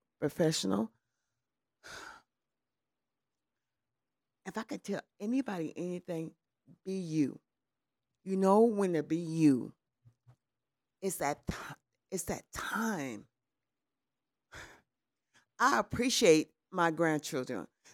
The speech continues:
that they can be articulated. They can be who they are in the hood, being professional.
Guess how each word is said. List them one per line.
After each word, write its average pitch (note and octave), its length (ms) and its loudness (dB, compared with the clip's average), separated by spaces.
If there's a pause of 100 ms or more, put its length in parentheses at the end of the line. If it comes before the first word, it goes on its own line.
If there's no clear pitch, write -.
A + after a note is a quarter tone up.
that E3 200 2
they F#3 140 -2
can E3+ 520 0 (260)
be D3+ 340 2 (120)
articulated. C3+ 840 -2 (420)
They E3+ 180 0
can F#3 560 -2
be D#3 500 0 (300)
who G#3+ 200 0
they E3 320 2
are B2 500 6 (1120)
in D3 100 -4
the C3 80 -4
hood, E3 440 4 (4000)
being D3 260 -4
professional. G3+ 800 -8